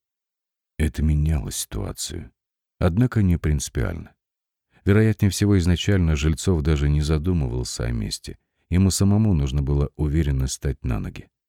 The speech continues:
Возможно, всё это время он поддерживал контакт со своим кумиром, переписывался или даже приезжал к нему, спрашивал совета. А потом Колесин умер за решёткой.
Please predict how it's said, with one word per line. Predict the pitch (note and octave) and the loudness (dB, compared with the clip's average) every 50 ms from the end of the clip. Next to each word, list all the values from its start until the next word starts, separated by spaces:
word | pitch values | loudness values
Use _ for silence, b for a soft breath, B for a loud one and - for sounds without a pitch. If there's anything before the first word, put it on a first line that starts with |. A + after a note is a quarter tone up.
| _ b b b b | _ b b b b
Возможно, | - F#2 G2 F2 G#2+ A2 G2 F#2 G2+ F#2 | 0 2 2 4 2 2 2 2 2 0
всё | - - - G2+ | 0 2 2 2
это | G2 F2+ - F#2 | 4 4 4 2
время | F2 F#2 G2+ G2 F#2 F2 - | 4 4 4 4 2 2 0
он | - F2 D#2+ - | 0 -2 -2 0
поддерживал | - D#2 C#2+ C2 D#2 F2 E2 D#2 D#2+ D#2 D#2+ D2+ | 0 -2 0 2 2 2 2 2 2 2 0 0
контакт | - - E2 D#2+ D2+ C#2+ - - A#2 G#2+ F2+ - - | 0 0 0 0 0 0 -2 -2 -2 -2 -2 -4 -10
со | - - C2 | -8 -8 -6
своим | - - - C2+ C2+ C2+ C2+ C2 | -6 -6 -4 -2 -2 0 -2 -2
кумиром, | - - - - D2 C2+ - D#2 - G2 F#2 - _ _ _ _ _ _ _ | -2 -2 0 0 0 0 -2 -2 -4 -8 -10 -16 _ _ _ _ _ _ _
переписывался | - F#2 F#2 F#2 - B2+ B2 A2 - C#2 B1+ A#1+ A#1+ - - C2 | 0 2 2 4 4 2 0 0 0 -4 -4 -4 -4 -4 -4 -2
или | C2+ C#2+ | -2 0
даже | D2 D2 D#2+ D2 C#2 D2+ C#2+ | 0 0 0 0 0 -2 -2
приезжал | - D2+ D2+ D2 C2+ A#1+ B1+ F#2 G2+ F2+ D#2+ | 0 0 2 2 0 0 0 0 0 0 -2
к | - - | -4 -6
нему, | A1+ G#1 - - - _ _ _ _ _ _ | -6 -6 -6 -8 -12 _ _ _ _ _ _
спрашивал | - - - - E2+ D#2 - - D#2+ D2+ D2 | -16 -8 -4 -2 -2 -2 0 -2 -2 -2 -2
совета. | - - - D2 C#2 D#2 F2+ E2+ - - C#2+ - _ _ _ _ _ _ _ _ _ _ _ _ _ _ - | -2 -2 -2 -2 -2 -2 -4 -4 -6 -10 -16 -16 _ _ _ _ _ _ _ _ _ _ _ _ _ _ -2
А | - | 0
потом | - C3 C#3 - F3+ E3 | 0 0 0 2 0 0
Колесин | - - A2 G#2+ A2 G#2+ - - G2+ F#2+ - _ | 2 2 2 2 2 0 0 0 -2 -2 -2 _
умер | - E2 D#2 D2 C2+ C#2 C2 | -4 -2 -2 0 0 -2 -4
за | B1 A#1 C2 | -4 -4 -4
решёткой. | B1 B1 B1 - - B1+ A#1 - - - G#1+ - | -4 -4 -4 -6 -6 -8 -8 -8 -10 -12 -12 -12